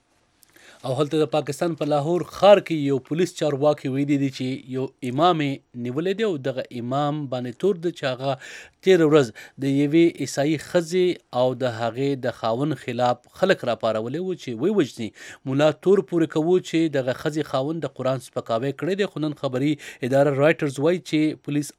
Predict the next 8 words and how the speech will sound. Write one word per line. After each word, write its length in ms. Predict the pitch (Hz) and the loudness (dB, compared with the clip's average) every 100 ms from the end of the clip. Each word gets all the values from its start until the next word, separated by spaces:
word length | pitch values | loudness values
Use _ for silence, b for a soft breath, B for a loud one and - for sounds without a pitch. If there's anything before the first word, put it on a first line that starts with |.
| 127 | -6
افسر 360 | - - 170 147 | -6 -2 -2 -2
سهیل 340 | 143 135 147 120 | -4 -4 -4 -4
ظفر 240 | 127 - 139 | -4 -6 -8
چټه 320 | - 180 202 165 | -8 -4 -2 0
ویلي 180 | 170 180 180 | 0 -2 -6
دي 80 | 214 B B - 143 | -10 B B -6 -4
دغه 200 | 135 127 127 | -2 -2 -4
ملا 320 | 131 139 147 | -2 4 6